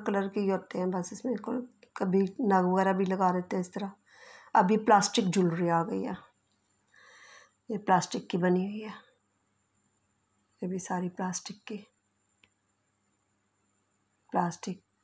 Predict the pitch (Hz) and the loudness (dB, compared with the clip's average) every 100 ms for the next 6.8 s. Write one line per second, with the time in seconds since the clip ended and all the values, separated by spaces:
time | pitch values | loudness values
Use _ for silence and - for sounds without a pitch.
0 | _ _ - _ _ _ _ _ _ - | _ _ -20 _ _ _ _ _ _ -12
1 | 214 247 269 247 262 226 226 226 220 196 | -8 -6 -4 -4 2 4 6 6 4 4
2 | - 190 175 165 165 - 185 170 170 165 | 2 4 4 2 -2 -4 -2 0 0 -2
3 | 175 175 175 196 - 247 - _ - _ | -4 -6 -8 -10 -10 -12 -14 _ -20 _
4 | _ _ _ _ _ _ 190 175 170 165 | _ _ _ _ _ _ -6 -4 -4 0
5 | 160 156 - 175 185 226 254 277 254 254 | 0 -2 -6 -6 -4 -2 -2 -2 -2 0
6 | 285 302 190 156 - 202 185 190 | 0 4 4 2 0 0 2 2